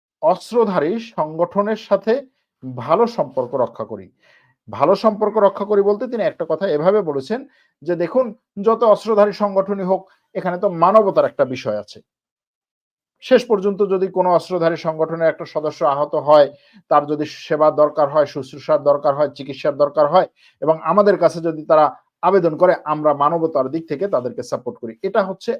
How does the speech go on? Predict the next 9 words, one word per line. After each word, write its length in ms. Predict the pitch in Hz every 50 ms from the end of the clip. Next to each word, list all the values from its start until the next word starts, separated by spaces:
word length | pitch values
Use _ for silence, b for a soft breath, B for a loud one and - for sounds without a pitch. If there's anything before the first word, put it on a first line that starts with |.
| _ -
আল 140 | 151 151 156
নুসরার 440 | 147 147 147 147 - - 202 196 180
কথা 240 | - - - - 117
তিনি 180 | - - 117 120
একবার 280 | 123 117 117 117 151 185
বলেছিলেন, 580 | 160 135 156 180 196 - - - - 101 - _ _ _ _ _ _ _ _ _ _ _ _ _ _ _ _ _ 131
যে 100 | 151 170
আল 160 | 151 135 139 143
নুসরার 380 | 143 139 127 - 190 196 202